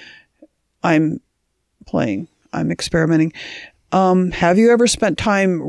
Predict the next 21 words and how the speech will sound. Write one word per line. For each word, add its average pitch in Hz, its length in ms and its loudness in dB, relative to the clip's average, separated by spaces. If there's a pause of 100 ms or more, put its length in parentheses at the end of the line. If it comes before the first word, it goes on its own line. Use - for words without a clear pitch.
really 226 320 4
developing 180 1000 2 (140)
any 220 240 4
of 170 100 0
these 170 240 2
things 160 300 0
that 151 160 0
you're 175 100 -2
interested 156 600 0
in? 156 260 0 (1040)
Have 190 260 2
you 180 100 4
given 175 320 2
them 151 240 2
any 160 220 2
focused 156 460 0
attention 156 600 0
over 135 260 0
time? 240 580 2 (960)
And 214 260 2
if, - 400 -2